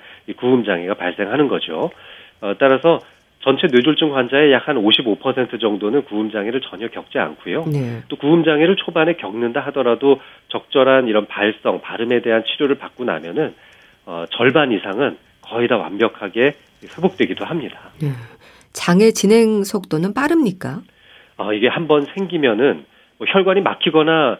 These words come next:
Speaker 1: 터진 바로 그 순간, 뇌졸중이 발생한 바로 그 순간 바로 장애가 발생하게 되는데
Speaker 2: 예.
Speaker 1: 이후에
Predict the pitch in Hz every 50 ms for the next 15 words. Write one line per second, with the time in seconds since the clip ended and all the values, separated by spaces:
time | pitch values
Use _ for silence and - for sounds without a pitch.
0 | _ _ - - - 202 175 190 175 - - 117 120 - - 131 - 156 143 113
1 | 92 78 - 117 127 139 165 165 156 - 165 156 160 156 160 - 107 110 - 147
2 | 143 143 131 131 127 127 131 - - - - 135 - - 190 196 190 185 165 180
3 | 175 170 165 147 123 98 - - - _ _ - - 190 196 180 147 123 123 123
4 | 113 107 - 101 104 - - 123 104 95 92 95 - 113 120 117 101 85 82 78
5 | 92 156 - - 156 143 131 117 110 113 - - 147 160 170 151 165 175 175 170
6 | 170 165 131